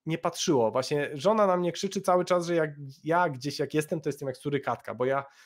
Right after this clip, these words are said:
chodzę tak po prostu gdzieś po, po jakichś nowych miejscach, ja, a ja wypatruję miejsca i wypatruję światła i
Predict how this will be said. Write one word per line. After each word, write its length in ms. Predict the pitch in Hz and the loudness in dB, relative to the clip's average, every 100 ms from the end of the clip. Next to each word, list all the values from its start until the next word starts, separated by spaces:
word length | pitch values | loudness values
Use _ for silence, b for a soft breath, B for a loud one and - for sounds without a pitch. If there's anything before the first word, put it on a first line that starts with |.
| b | b
chodzę 280 | - 147 147 | -4 0 0
tak 220 | 123 98 - | -2 -4 -6
po 100 | 123 | -6
prostu 340 | 120 - 117 | -6 -8 -10
gdzieś 200 | 123 117 | -12 -6
po, 260 | - 127 120 | 2 4 4
po 120 | 127 | -2
jakichś 240 | 123 - | -6 -4
nowych 300 | 143 127 123 | -2 -2 -2
miejscach, 400 | 123 110 117 110 b b b | -4 -6 -6 -8 b b b
ja, 200 | 127 139 | -2 0
a 80 | 135 | 2
ja 120 | 147 | 2
wypatruję 480 | 147 147 135 143 127 | 2 0 0 0 0
miejsca 380 | 127 139 - 127 | 2 0 0 0
i 60 | |
wypatruję 460 | 123 123 123 135 127 | 0 -4 -4 2 2
światła 420 | - 123 123 101 | 4 0 0 -4
i 260 | 120 120 | -6 -8